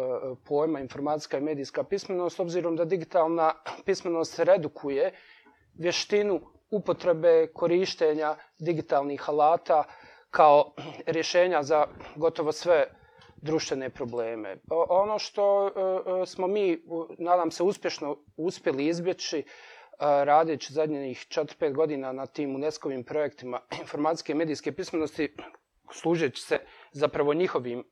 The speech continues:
<clears throat> složenim, jel, pristupom i, i, i insistiranjem da se zapravo informacijska i medijska pismenost, e, e, e, stavlja u prvi plan, a ne digitalna pismenost,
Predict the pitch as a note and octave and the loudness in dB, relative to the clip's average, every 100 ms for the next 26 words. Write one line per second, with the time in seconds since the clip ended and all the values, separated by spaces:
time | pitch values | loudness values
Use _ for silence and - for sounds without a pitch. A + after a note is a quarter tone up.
0 | D#3+ D3+ B2+ - D#3+ C#3+ B2 A#2+ C#3 C3 | -8 -8 -8 4 4 4 0 -4 -4 -4
1 | - C3+ D3 D3+ - C#3 B2+ B2+ - - | -4 -6 -6 -6 -8 -6 -4 -6 -10 -18
2 | - - - C#3 C3 - C3 C3+ C#3+ - | -20 -20 -14 -8 -8 -6 -8 -8 -8 -10
3 | C3+ D3+ D#3+ C#3+ C3 C3+ C3+ - C3+ C3 | -4 0 2 2 0 -4 -4 -2 -2 -4
4 | - D3+ C3 C3 - B2+ C3 C3+ D#3 D3 | -6 -8 -4 -4 -4 -4 -4 -6 -4 -2
5 | D#3+ - C#3 D#3+ C3 A#2+ - - D3 - | -2 -2 -4 -2 -4 -6 -10 -8 -10 -8
6 | B2 A#2+ - - - B2+ B2+ - B2+ A#2+ | -8 -8 -10 -14 -10 -6 -6 -6 -6 -6
7 | B2+ B2 - D3 C3+ B2+ D3+ C#3 - D3+ | -6 -4 -2 0 0 -2 -4 -6 -4 -4
8 | C3+ C3 C#3+ C#3+ C3 C#3+ - E3 E3+ E3 | -4 -6 -6 -6 -8 -6 -2 -2 -2 -6
9 | F#3+ G#3 F#3+ F#3 - | -8 -8 -6 -8 -10